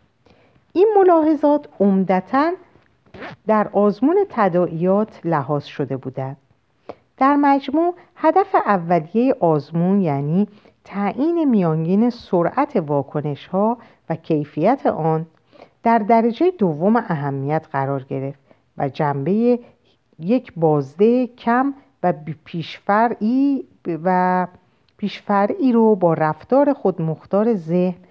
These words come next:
و تحلیلی گرفت که از بیخ و بن روش رو مغشوش می‌کنه و پژوهش رو بی نتیجه می‌سازه. همین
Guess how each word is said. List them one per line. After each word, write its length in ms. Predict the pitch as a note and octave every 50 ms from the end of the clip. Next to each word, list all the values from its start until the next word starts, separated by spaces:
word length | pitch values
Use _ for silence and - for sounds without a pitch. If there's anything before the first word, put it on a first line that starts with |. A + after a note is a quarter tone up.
| _ _ _ _ _ -
و 60 | D#3
تحلیلی 720 | - - - F3+ E3 C3+ - - D#3 D#3+ D#3 D3 F3 F#3+ D#3
گرفت 440 | C#3+ C#3 C3 C#3 C#3 C#3+ - _ _ _ _ _ _ _ _
که 100 | - -
از 320 | D#3 D#3+ D#3 D3+ C#3+ C#3+
بیخ 280 | D3 F3 E3+ D#3 - -
و 80 | E3+
بن 380 | D#3+ D3 F3+ A#3 C4+ D4 D4 D4+ - - _ _ _ -
روش 440 | E3 F3 E3 D3+ F3 F#3 - - -
رو 60 | G3
مغشوش 600 | F#3+ E3+ D3+ C#3+ - - - - D3+ - - -
می‌کنه 440 | D3+ C3+ - - C#3 C3+ C#3+ C#3 C#3 - _ _ _ _ _ _
و 60 | - D#3+
پژوهش 640 | - - F3+ D#3+ D#3 - E3 D#3 F3+ A#3 C#4 C4+ -
رو 120 | - C4
بی 200 | G#3 - E3+ E3
نتیجه 500 | E3+ F#3 C#3+ C3+ - - C#3+ C3+ C3+ D3+
می‌سازه. 540 | C#3+ C#3 C3 - - C3+ C3 C3 - A#2+ A#2 - _ _ _ _ _ _ _ _ _ _ _ _ _ _ _ _ _ _
همین 420 | - - F#4 G#4 A4 G#4+ G4+ -